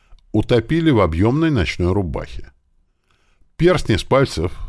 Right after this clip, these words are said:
цепь с шеи и браслет с руки положили в шкатулку. Слуга запер ее и отдал ключ хозяину.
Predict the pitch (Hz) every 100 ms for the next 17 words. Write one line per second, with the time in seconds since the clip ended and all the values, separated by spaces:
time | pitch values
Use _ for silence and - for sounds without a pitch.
0 | - - 147 147 - - 117 104 95 98
1 | 92 139 151 - 147 - 135 - 87 80
2 | 90 123 - - 78 - - - - -
3 | _ _ _ _ _ _ _ _ _ _
4 | - - 127 110 90 69 69 57 92 143
5 | 175 170 120 92 110 147 147 73 - -
6 | 98 101 - 50 -